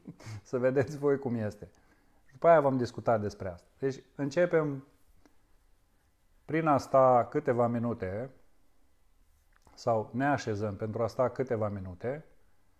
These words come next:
cu noi, fiecare cu el însuși. Repet, primul pas este acela de a identifica starea în care te afli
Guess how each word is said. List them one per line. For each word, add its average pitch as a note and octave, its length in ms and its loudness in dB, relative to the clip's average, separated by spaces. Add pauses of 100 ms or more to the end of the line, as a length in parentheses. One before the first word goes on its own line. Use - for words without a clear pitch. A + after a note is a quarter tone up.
(460)
cu - 120 -4
noi, G2+ 320 -2 (320)
fiecare C3+ 540 0
cu B2 120 -8
el A#2 160 0
însuși. G#2 520 -8 (1700)
Repet, B2+ 460 0
primul C#3 320 0
pas B2 300 4
este B2 220 -4
acela B2 320 0
de A2 120 -2
a A#2 60 0
identifica A2+ 720 -4
starea C#3 340 0
în A2 60 -4
care G#2 220 -4
te G2 120 -8
afli A2+ 420 -8